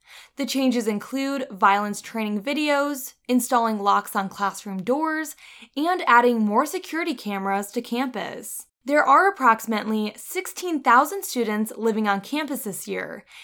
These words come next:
and eleven thousand of those new students, nine thousand of which are part of the incoming freshman class. In accordance with a policy implemented after the shooting,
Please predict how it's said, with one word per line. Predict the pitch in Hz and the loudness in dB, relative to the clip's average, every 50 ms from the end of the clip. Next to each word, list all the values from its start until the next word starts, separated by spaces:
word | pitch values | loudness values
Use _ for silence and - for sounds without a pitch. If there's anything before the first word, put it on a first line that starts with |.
| - - _ | -20 -12 _
and | - 277 302 311 277 | -2 0 2 4 4
eleven | 254 240 277 339 339 415 370 262 | 4 4 4 4 2 0 -2 4
thousand | 277 262 311 381 370 285 262 214 | 6 6 6 6 4 2 0 -2
of | 196 175 | -2 0
those | 202 196 190 190 196 202 202 220 - | 0 2 2 2 2 0 -2 -6 -4
new | 208 208 208 208 202 202 | -2 -2 0 0 0 -2
students, | 196 - - 254 247 208 190 190 - - - - - - - - - - - - | -4 -2 0 0 0 0 -2 -4 -8 -12 -14 -14 -14 -14 -18 -20 -20 -20 -14 -4
nine | - 247 285 349 415 427 392 | 0 2 2 2 2 2 4
thousand | 294 226 214 208 214 214 | 4 4 4 4 2 -2
of | 214 180 175 | -2 -2 0
which | 190 190 190 202 202 - - - _ | 0 0 0 0 -2 -8 -12 -6 _
are | 226 240 233 | -2 -2 -2
part | 214 220 247 240 | -2 -2 0 2
of | 240 220 180 | 2 0 0
the | 208 196 | -4 -6
incoming | - - 226 254 269 247 262 254 247 240 233 | -6 -4 -4 -2 -2 0 0 0 0 0 -2
freshman | 226 - 208 190 - - - 196 185 | -2 -2 -2 -2 -2 -6 -8 -8 -8
class. | - - - 226 214 190 170 - - - - - - - _ _ _ - | -8 -2 0 0 0 0 -2 -6 -8 -12 -12 -14 -14 -16 _ _ _ -2
In | 277 277 | 0 0
accordance | 285 277 - 320 359 320 285 254 240 208 208 220 220 - - | 0 0 -2 -2 0 2 2 2 2 2 0 -2 -4 -4 -2
with | 226 240 220 | 0 0 0
a | 226 | 0
policy | - - - 294 330 370 370 359 359 339 269 | -4 -4 2 4 6 6 4 2 -2 -4 -4
implemented | - 254 294 294 294 294 247 214 196 196 196 196 202 202 202 - - | -2 -4 -6 -4 -4 -2 0 0 0 0 0 0 0 -2 -2 -2 -2
after | 196 202 202 - 226 | -2 -2 -2 -4 -8
the | 180 196 190 | -8 -6 -6
shooting, | - - 277 294 254 226 196 190 196 202 214 | -6 -4 -2 0 0 0 -2 -2 -4 -6 -6